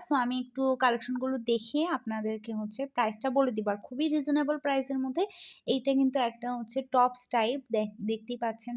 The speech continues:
টপ, টপের মধ্যে পা, তারপর হচ্ছে ফ্রকের মধ্যে পাচ্ছেন, টু পিস পাচ্ছেন। এটাও কিন্তু সুন্দর ছিল, এটাতে অনেক সুন্দর সিকোয়েন্স ওয়ার্ক করা আছে। আর এগুলো মাত্র পেয়ে যাচ্ছেন আপনারা দুইশো টাকা করে, ঠিক আছে? এটা দাম দর করার কোনো কিছু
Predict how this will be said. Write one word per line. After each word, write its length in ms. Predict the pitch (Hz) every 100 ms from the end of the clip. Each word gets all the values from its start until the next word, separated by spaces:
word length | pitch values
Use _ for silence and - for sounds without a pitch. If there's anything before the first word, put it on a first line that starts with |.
| 220 -
টপ, 180 | 214 214 _ -
টপের 340 | 233 220 226
মধ্যে 380 | 233 220 214 220 220 - - - -
পা, 140 | 226 208 208 214
তারপর 300 | 214 202 202 220 226
হচ্ছে 280 | 214 - 226
ফ্রকের 580 | 220 - 233 220 247 247
মধ্যে 320 | 240 226 233
পাচ্ছেন, 420 | 226 220 - 233 226
টু 60 | 269 262
পিস 180 | 269 262 -
পাচ্ছেন। 400 | 226 220 - 254 - - -
এটাও 220 | 277 311
কিন্তু 200 | 277 240
সুন্দর 360 | - 240 208 196
ছিল, 240 | - 214 196
এটাতে 380 | 202 208 214 214
অনেক 260 | 208 202 214
সুন্দর 240 | - 220 226
সিকোয়েন্স 420 | 226 214 233 226 226
ওয়ার্ক 220 | 214 214
করা 200 | 220 214
আছে। 220 | 214 - 320 - - -
আর 60 | 220
এগুলো 280 | 254 262 285
মাত্র 340 | 247 233 233 285
পেয়ে 200 | 269 233
যাচ্ছেন 240 | 220 214 240
আপনারা 320 | 220 - 247
দুইশো 400 | 233 220 208 -
টাকা 280 | 220 202 190
করে, 280 | 185 196 196 190
ঠিক 140 | - 339
আছে? 200 | 381 - 220 - -
এটা 180 | 226 233
দাম 180 | 240 247 240
দর 140 | 254
করার 340 | 277 262 262 262
কোনো 240 | 262 262 262
কিছু 240 | 247 -